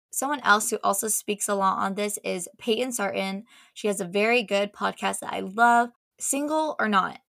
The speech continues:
it makes you be able to think about things and enjoy your time with yourself, and I just love it.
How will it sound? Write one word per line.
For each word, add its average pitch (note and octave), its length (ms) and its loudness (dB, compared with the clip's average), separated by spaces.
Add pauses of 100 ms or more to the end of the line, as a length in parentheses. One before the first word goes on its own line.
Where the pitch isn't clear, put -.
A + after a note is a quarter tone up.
it - 200 2
makes G#3+ 260 -4
you A#3+ 180 0
be G#3+ 120 -2
able F#3+ 140 0
to F#3+ 60 -2
think C4+ 280 -8
about A#3+ 360 2
things B3 380 0
and - 100 -8
enjoy G3 280 -2
your A3+ 160 2
time G3+ 420 -2
with F#3+ 160 -6
yourself, G3 540 -2
and F#3+ 100 -6
I F#3+ 120 -4
just G3+ 260 -6 (100)
love F3+ 280 -6
it. - 160 -10